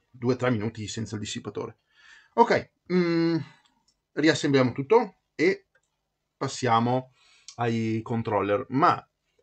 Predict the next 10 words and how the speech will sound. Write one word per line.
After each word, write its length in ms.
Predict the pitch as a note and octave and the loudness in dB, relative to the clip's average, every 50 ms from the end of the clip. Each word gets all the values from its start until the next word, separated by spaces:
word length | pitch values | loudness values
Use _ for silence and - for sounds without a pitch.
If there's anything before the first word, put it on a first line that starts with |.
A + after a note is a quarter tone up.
| _ _ | _ _
eh, 1000 | - A#2+ B2 A#2+ A#2+ A#2 A#2 A2+ A2+ A2+ A2+ A2+ A2+ A2+ A2 A2 G#2+ G#2 - - _ _ _ _ _ _ _ _ _ _ _ _ _ _ | -2 0 0 2 2 2 2 2 2 2 2 2 2 2 0 -2 -4 -6 -8 -12 _ _ _ _ _ _ _ _ _ _ _ _ _ _
per 240 | _ - D3+ F3 D3+ | _ 2 4 4 4
questo 260 | - F3 E3+ - D#3+ | 0 -4 -2 -2 -2
video 540 | C#3+ E3 D3+ B2 G#2+ G#2 G2 F#2+ F2+ - _ _ | -2 0 0 2 2 2 2 2 0 -4 _ _
direi 400 | _ - A2+ B2+ B2+ C3 A#2+ G#2+ | _ -2 0 2 4 4 2 2
lo 80 | A2 | 2
faccio 260 | - D3+ C#3+ - C3+ | 0 0 0 0 -2
terminare 480 | - B2+ A2+ A2 G#2 G#2+ A2 A2+ A2 A#2+ | -4 -4 -2 -2 -2 -2 -2 -2 -2 -4
qui, 380 | - - A2 A2 C3+ E3+ F#3+ E3+ | -6 -6 -4 -4 -4 -4 -6 -8
fa-, 260 | - C#3 A#2+ A2+ | -4 -4 -4 -4